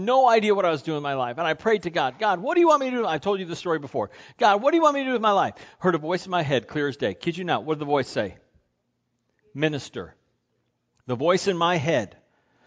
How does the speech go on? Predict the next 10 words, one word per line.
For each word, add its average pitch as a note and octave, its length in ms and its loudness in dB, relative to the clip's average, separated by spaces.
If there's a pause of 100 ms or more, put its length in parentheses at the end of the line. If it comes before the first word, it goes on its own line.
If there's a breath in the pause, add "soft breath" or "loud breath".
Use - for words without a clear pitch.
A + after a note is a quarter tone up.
(200 loud breath)
I C#3 120 2
don't E3+ 180 0
always A3 400 -2
listen A#3 280 -4
to G#3 40 -8
the G3+ 80 0
voices F#3 400 -4
in E3+ 100 -4
my E3+ 140 2
head. D3 220 -2